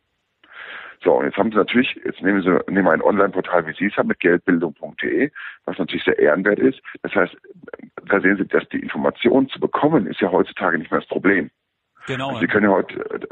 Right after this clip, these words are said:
Speaker 1: dank Google, äh, oder irgendwelche anderen Suchmaschinen, können Sie ja reingehen, irgendeinen Begriff eingeben, was weiß ich, Altersvorsorge, und werden wahrscheinlich weit über eine Million Treffer bekommen. Nur haben Sie dann vielleicht da zehn, zwanzig, hundert Seiten, die Sie nachschauen müssten.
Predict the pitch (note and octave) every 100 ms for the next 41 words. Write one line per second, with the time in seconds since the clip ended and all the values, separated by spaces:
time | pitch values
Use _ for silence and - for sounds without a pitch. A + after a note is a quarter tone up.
0 | - E2+ E2+ - A#2+ C3 A2+ - - -
1 | E2 C#2 - E2+ D#2+ D#2+ A1+ G1+ - -
2 | F2+ F2+ - - A2+ A#2 B2 G#2+ G2+ A#2
3 | A2+ G2+ F#2+ F#2 D2+ F2 A2+ A2+ A2+ -
4 | - - - F#2 G2+ E2+ D#2 - - F2+
5 | G#2 G2 G2+ E2+ G1+ A1+ - - F2 -
6 | E2+ A2+ - F#2 F#2 F#2 F2+ F2+ F#2 F#2+
7 | F#2+ F#2 - E2 E2+ F#2 F#2+ F#2 F2 F2
8 | - - - - - - _ _ _ _
9 | _ _ - - - - - G#2 - -
10 | F2+ F#2 F2+ - D#2+ - C2+ - _ _
11 | - G2+ G2+ - C#2+ - - - - A#2
12 | G#2 E2 G#2 A#2 - G#2+ - - G#2+ F#2+
13 | G2 A#2+ - C#2+ D#2+ E2+ - - -